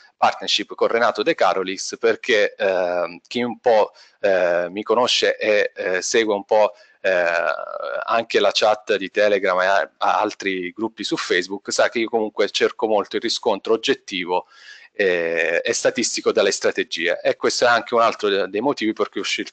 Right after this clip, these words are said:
ho scelto Marco, perché lui è un trader quantitativo e come me, eh, piace, eh, avere dei riscontri, eh, oggettivi e statistici su quelle,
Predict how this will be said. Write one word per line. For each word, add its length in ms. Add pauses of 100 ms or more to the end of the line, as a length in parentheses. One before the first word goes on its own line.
(120)
ho 80
scelto 400
Marco, 300
perché 200
lui 100
è 40
un 60
trader 360 (280)
quantitativo 840 (240)
e 260
come 320
me, 300 (180)
eh, 540
piace, 560
eh, 640
avere 400
dei 200
riscontri, 800 (300)
eh, 280
oggettivi 800
e 60
statistici 640
su 240
quelle, 420